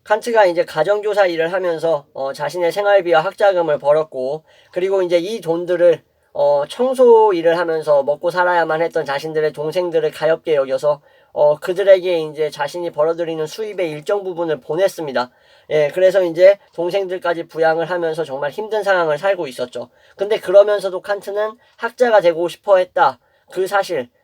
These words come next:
그 다짐은 포기하지 않았다라고, 예, 아마 저번 시간에 말씀드렸을 겁니다.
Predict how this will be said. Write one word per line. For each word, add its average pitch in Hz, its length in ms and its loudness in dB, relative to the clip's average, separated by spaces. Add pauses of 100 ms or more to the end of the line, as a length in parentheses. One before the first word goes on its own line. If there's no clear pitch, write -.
(100)
그 180 200 -6
다짐은 180 540 -2
포기하지 202 440 -2
않았다라고, 147 880 -2
예, 135 140 -4
아마 139 260 -4
저번 156 260 -4
시간에 175 260 -2
말씀드렸을 147 680 -4
겁니다. 127 420 -8